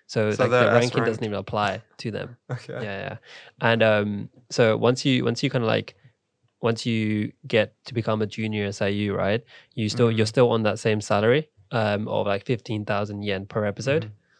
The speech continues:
Speaker 1: which is a hundred and twenty-two pounds. Um, whereas, like, an A rank Seiyu, they can basically get around forty-five thousand yen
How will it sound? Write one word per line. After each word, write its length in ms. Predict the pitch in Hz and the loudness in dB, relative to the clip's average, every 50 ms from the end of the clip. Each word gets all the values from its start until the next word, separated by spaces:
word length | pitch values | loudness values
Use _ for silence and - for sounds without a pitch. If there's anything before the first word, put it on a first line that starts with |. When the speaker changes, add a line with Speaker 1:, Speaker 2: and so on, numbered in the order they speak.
| _ _ | _ _
Speaker 1:
which 140 | - - - | -10 -8 -6
is 80 | 110 101 | -4 -2
a 60 | 107 | -2
hundred 300 | 104 104 101 107 104 101 | -2 -2 -2 -4 -6 -4
and 180 | 101 95 - - | -6 -8 -8 -8
twenty-two 420 | - 120 110 107 104 101 - 113 | -8 -6 -4 -4 -4 -6 -6 -6
pounds. 400 | 107 117 110 113 123 151 165 - - _ _ - - - - _ _ _ | -6 -4 -2 -2 -2 -4 -4 -10 -20 _ _ -20 -20 -20 -20 _ _ _
Um, 500 | - 117 101 98 101 98 104 101 101 98 - _ _ | -2 -2 0 0 0 -2 -4 -6 -8 -10 -12 _ _
whereas, 340 | 123 110 110 107 110 110 107 | 2 2 2 2 0 0 -2
like, 140 | 113 107 | -2 -4
an 100 | - 120 - _ - | -4 -8 -8 _ 2
A 200 | 120 120 123 123 | 4 4 4 4
rank 340 | 107 107 101 107 104 - - | 2 2 0 -2 -4 -8 -14
Seiyu, 420 | - - 113 98 101 101 117 151 170 - _ _ _ _ _ _ _ _ _ _ _ | -8 -4 -2 -2 -2 -2 -4 -4 -6 -10 _ _ _ _ _ _ _ _ _ _ _
they 160 | - 113 113 | 0 0 0
can 160 | 110 - 120 107 | 0 -2 -4 0
basically 520 | 104 104 107 104 - - 117 117 123 110 | 0 0 -2 -2 -4 -8 -2 -2 -2 0
get 200 | 104 - 107 104 | 0 0 0 0
around 360 | 110 107 104 104 104 104 107 - | 0 -2 -2 -2 -2 -4 -6 -10
forty-five 640 | - - 127 120 117 110 104 - 110 104 104 104 | -4 0 0 0 2 0 0 0 0 0 0 -2
thousand 360 | - 110 107 110 107 107 104 101 | -2 -4 -4 -4 -6 -8 -8 -8
yen 300 | 104 101 120 117 120 | -8 -8 -8 -10 -12